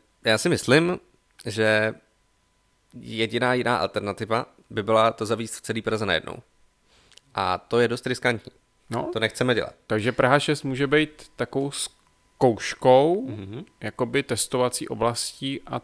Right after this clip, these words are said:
Speaker 2: to možná není zas tak špatně, protože některé městské části třeba by mohly protestovat, aby se to mohlo celý zdržet, zaseknout, že jo?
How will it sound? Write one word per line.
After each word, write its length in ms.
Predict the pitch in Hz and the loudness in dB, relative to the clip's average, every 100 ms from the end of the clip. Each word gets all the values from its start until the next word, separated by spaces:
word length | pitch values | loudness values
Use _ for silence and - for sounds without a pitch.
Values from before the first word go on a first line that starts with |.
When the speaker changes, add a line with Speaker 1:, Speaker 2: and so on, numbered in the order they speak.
| _ - | _ -2
Speaker 2:
to 400 | 135 139 143 - _ _ _ _ _ _ _ _ _ _ - | 2 2 0 -10 _ _ _ _ _ _ _ _ _ _ -16
možná 400 | 107 113 143 160 | -10 -6 0 0
není 580 | 160 160 160 208 233 123 | 0 -2 -4 -4 -4 -2
zas 180 | 110 | -2
tak 140 | - - | -4 -6
špatně, 380 | - 117 107 98 | -6 -6 -4 -10
protože 440 | - - 107 107 | -12 -8 -6 -6
některé 500 | 104 104 - 120 127 | -8 -8 -6 -4 -4
městské 320 | 120 110 127 | -6 -10 -12
části 440 | - 127 120 - 135 | -6 -4 -4 -6 -8
třeba 240 | - 127 | 2 2
by 140 | 120 | 2
mohly 260 | 131 127 139 | -4 -4 -6
protestovat, 680 | - - 127 - 139 147 - | -6 -8 -8 -6 -6 -6 -8
aby 160 | 127 | -16
se 80 | 131 | -12
to 100 | 127 | -10
mohlo 240 | 123 131 | -8 -8
celý 300 | 131 117 117 | -6 -4 -2
zdržet, 460 | 117 101 98 113 143 | -4 -6 -4 -4 -4
zaseknout, 640 | 95 - 113 - 139 170 | -8 -10 -10 -8 -10 -10
že 120 | - | -10
jo? 140 | 123 | -10